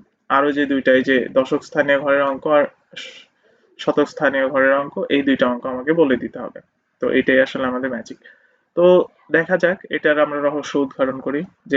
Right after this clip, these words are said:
এটা আমরা কিভাবে ম্যাজিকটা বের করব। তো এই যে এখানে আমাদের আটটা কার্ড আছে, আমরা এই তিনটা বাদেও আর যে কোনো তিনটা কার্ড আসলে চুজ করি এক থেকে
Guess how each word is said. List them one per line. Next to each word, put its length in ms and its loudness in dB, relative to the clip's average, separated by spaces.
এটা 120 2
আমরা 160 -4
কিভাবে 320 -8
ম্যাজিকটা 380 -6
বের 200 -2
করব। 180 -8
তো 60 -2
এই 160 4
যে 80 4
এখানে 260 -2
আমাদের 280 2
আটটা 320 0
কার্ড 240 2
আছে, 140 -2
আমরা 220 2
এই 140 4
তিনটা 300 0
বাদেও 280 4
আর 80 4
যে 140 2
কোনো 140 -4
তিনটা 300 -2
কার্ড 220 2
আসলে 260 0
চুজ 140 2
করি 160 -2
এক 140 -6
থেকে 140 -6